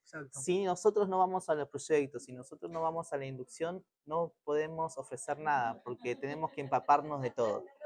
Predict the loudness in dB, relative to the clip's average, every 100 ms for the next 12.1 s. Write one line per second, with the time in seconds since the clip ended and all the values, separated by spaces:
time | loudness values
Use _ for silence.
0 | -8 -6 -4 -2 -2 -4 -6 0 2 4
1 | 2 0 2 4 2 0 -10 -20 _ _
2 | _ -8 4 6 6 4 -6 -8 -8 -2
3 | 4 8 10 10 6 2 2 2 0 -8
4 | -8 -8 -10 -20 _ _ _ _ 6 6
5 | 6 2 0 2 6 8 8 4 4 6
6 | 8 6 6 6 6 0 4 6 4 0
7 | _ _ _ 0 2 6 8 10 10 12
8 | 12 12 8 _ _ _ -2 -2 -2 -6
9 | -2 6 8 8 6 4 6 6 6 -6
10 | -8 0 2 2 2 0 2 0 4 6
11 | 6 4 0 0 -4 -4 -2 0 2 2